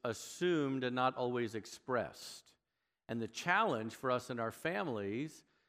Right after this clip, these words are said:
is to find ways that convey and communicate and express love in ways that our family members really feel it and know it. Uh, by the way, I don't wanna just assume that we really do love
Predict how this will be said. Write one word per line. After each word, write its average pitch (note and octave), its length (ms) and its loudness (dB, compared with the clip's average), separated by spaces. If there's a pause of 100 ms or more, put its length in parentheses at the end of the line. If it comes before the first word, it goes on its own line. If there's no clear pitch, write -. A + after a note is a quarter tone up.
(120)
is C3 280 0
to - 100 -2
find E3 580 0
ways B2+ 640 2
that A#2+ 240 0
convey B2+ 760 2
and G#2 160 -6
communicate B2 640 -4
and G#2+ 140 -6
express G#2+ 440 -6
love A#2+ 460 2 (220)
in B2 180 0
ways B2+ 300 2
that A#2+ 140 -4 (120)
our A2+ 140 0
family C3+ 400 0
members A2 400 -2
really A2+ 280 0
feel C3 400 -2
it D2+ 220 -10
and G#2+ 160 -4
know A#2+ 220 0
it. - 300 -16 (1300)
Uh, C3 120 -4 (420)
by D#3 140 6
the D3+ 100 2
way, C#3 260 2
I B2+ 160 0
don't F3+ 140 2
wanna F#3+ 160 0
just D3 280 -6
assume C#3+ 580 -2
that B2 120 0
we B2+ 80 2
really B2+ 240 0
do E3 160 0
love G2 260 -2